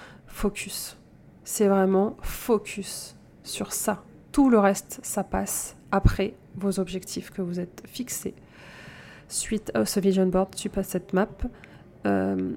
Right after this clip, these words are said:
c'est vraiment que les objectifs que vous êtes fixés, c'est focus là-dessus. Donc après, c'est plan d'action, toute la to-do, mais vous restez focus.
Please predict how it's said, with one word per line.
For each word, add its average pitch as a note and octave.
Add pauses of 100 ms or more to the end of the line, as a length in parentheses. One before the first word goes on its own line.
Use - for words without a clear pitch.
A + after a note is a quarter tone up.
(120)
c'est -
vraiment G3
que -
les G3
objectifs A3
que G#3
vous G3+
êtes G3
fixés, -
c'est -
focus -
là-dessus. G3+ (140)
Donc F#3+
après, G#3
c'est F#3
plan F#3+
d'action, G#3 (140)
toute A3
la G3+
to-do, G3+ (480)
mais G#3
vous G3+
restez G3
focus. -